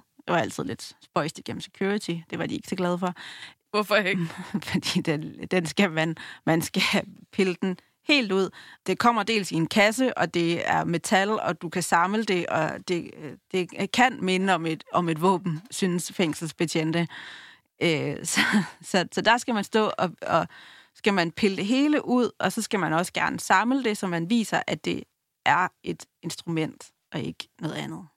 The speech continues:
Speaker 2: Og fortæller han dig nogensinde, hvorfor han gjorde, hvad han gjorde?
Speaker 1: Ja, det gør han ret tidligt.
Speaker 2: Okay. Hvad siger han til dig?
Speaker 1: Jamen, han, han fortæller, de har et skænderi omkring, øh, øh, deres forhold, og min mor vil, vil forlade ham,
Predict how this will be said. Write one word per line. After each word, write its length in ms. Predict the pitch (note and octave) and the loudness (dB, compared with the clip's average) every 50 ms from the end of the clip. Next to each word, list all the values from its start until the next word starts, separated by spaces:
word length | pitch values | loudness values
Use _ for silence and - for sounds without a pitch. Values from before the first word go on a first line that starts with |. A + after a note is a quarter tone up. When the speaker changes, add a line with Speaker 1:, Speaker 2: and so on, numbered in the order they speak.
| _ _ _ _ _ _ _ _ _ _ _ - | _ _ _ _ _ _ _ _ _ _ _ -4
Speaker 2:
Og 60 | G3+ | -2
fortæller 360 | A3 A3+ - D4 D4+ - - | 0 4 4 4 4 4 4
han 120 | C#4 B3 | 2 2
dig 100 | G3 F#3+ | 2 0
nogensinde, 420 | F#3 G3+ A#3+ C#4+ D#4 - C#4 B3 A#3+ | 2 2 2 2 2 0 0 2 2
hvorfor 200 | A3 A3+ A3+ A#3+ | 2 2 2 2
han 120 | A#3+ A3+ | 2 2
gjorde, 180 | G3+ A3 A#3 A#3 | 2 2 0 2
hvad 100 | A3 G#3+ | 2 0
han 100 | G#3 G3+ | 0 0
gjorde? 200 | G#3 A#3 A#3 A#3 - - - _ _ _ _ _ _ _ _ _ _ - | 0 -2 -2 -4 -6 -10 -18 _ _ _ _ _ _ _ _ _ _ 2
Speaker 1:
Ja, 160 | G#3+ G#3 F#3 - - _ - | 4 4 4 2 -2 _ -6
det 100 | - A3+ | 0 2
gør 120 | G#3+ F#3+ | 4 4
han 200 | F3+ F3+ E3+ D#3+ | 4 2 2 2
ret 140 | D#3 D#3 D3+ | 2 2 2
tidligt. 520 | - - - F3 F3+ F3+ F3+ F3 E3+ - _ _ _ _ - | 0 -2 -2 0 0 0 0 -2 -4 -6 _ _ _ _ 0
Speaker 2:
Okay. 260 | G#3 - D4+ C#4 B3 - _ _ _ _ _ _ _ _ _ _ _ _ _ _ | 0 2 0 -4 -4 -6 _ _ _ _ _ _ _ _ _ _ _ _ _ _
Hvad 100 | - A#3 | 0 0
siger 200 | A#3+ - B3+ B3 | 2 4 4 4
han 120 | B3 B3 A3+ | 4 2 0
til 160 | - A3+ G#3 | -2 -2 -2
dig? 120 | A3 A#3 A3 _ _ _ _ _ _ _ _ _ _ _ - | -2 -4 -6 _ _ _ _ _ _ _ _ _ _ _ 0
Speaker 1:
Jamen, 200 | G3 G3+ G3+ G#3 | 0 2 4 4
han, 380 | A#3 A#3+ B3+ B3+ B3+ B3+ B3 - | 6 6 6 6 4 4 2 2
han 240 | G#3 A3 A3+ A#3+ B3 | 4 4 4 4 4
fortæller, 580 | - B3+ G#3+ - - A#3+ A#3 G#3+ E3+ D#3+ D#3+ D#3 - _ _ _ _ - | 2 0 0 2 2 2 4 6 6 4 4 2 -2 _ _ _ _ -6
de 100 | - F3+ | -4 0
har 160 | F3+ F3 D#3+ D#3+ | 2 2 2 2
et 100 | E3 - | 0 -2
skænderi 580 | - F3+ E3+ E3 D#3+ D#3+ F3 F3+ F3 E3 - - | -2 0 2 2 2 2 2 2 0 0 -2 -4
omkring, 460 | E3 E3 - - E3 D#3+ D3+ - - _ - - - - - - - _ _ _ _ _ _ - | -4 -2 0 0 0 0 0 -2 -6 _ -20 -20 -20 -20 -20 -20 -20 _ _ _ _ _ _ 0
øh, 640 | F#3 E3+ D#3+ D3+ D3+ D3 C#3+ D3 D3 F#2+ G#2 G2 - - - - A#2+ C3 - _ - - | 0 0 0 0 -2 -2 -2 -2 -2 -4 -6 -8 -10 -14 -18 -20 -20 -20 -20 _ -18 -14
øh, 360 | A#1+ D2+ - E2+ F2+ F#2+ G#2 - | -12 -10 -8 -8 -8 -8 -6 -2
deres 200 | - A2+ E3 - | 0 0 0 2
forhold, 500 | - F#3 F#3+ F#3+ F#3+ F#3+ F#3 F3 E3+ - | 2 2 2 4 4 4 4 2 2 -2
og 280 | - - F3+ E3+ E3 D#3+ - - _ | -4 -2 0 0 0 0 -4 -8 _
min 220 | - F#3 F#3 F#3 F3 | -2 0 2 2 2
mor 240 | E3 E3+ E3 E3+ | 4 4 4 4
vil, 300 | E3 E3 E3+ E3 D#3+ D3 | 2 2 0 0 0 0
vil 100 | D3+ D#3+ | -2 -2
forlade 380 | D#3 - - E3+ G3 A#3 A3+ A3 | -2 -2 2 4 4 4 4 4
ham, 280 | G3 G3 F#3 F3 E3+ | 4 2 2 0 -2